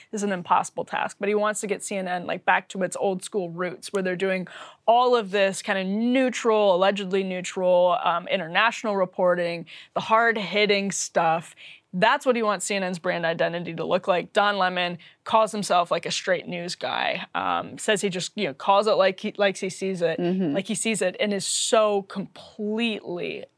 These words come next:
Speaker 1: biased. He's also just not very good at his job. I mean, it, it, uh,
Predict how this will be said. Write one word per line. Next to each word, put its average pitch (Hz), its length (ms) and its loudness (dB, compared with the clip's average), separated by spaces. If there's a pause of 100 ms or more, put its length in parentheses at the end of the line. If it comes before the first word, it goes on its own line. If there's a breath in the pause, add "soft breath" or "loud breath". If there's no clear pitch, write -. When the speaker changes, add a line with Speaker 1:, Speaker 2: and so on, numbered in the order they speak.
(120)
Speaker 1:
biased. 180 840 2
He's 202 240 -6 (260)
also 226 400 2
just - 500 -6 (500 soft breath)
not 269 300 0
very - 300 -10 (100)
good 277 160 4
at 226 100 2
his - 200 -12 (100)
job. 359 580 2
I 233 120 4
mean, 240 240 0
it, 233 180 -4 (140)
it, 247 320 -2
uh, 240 180 4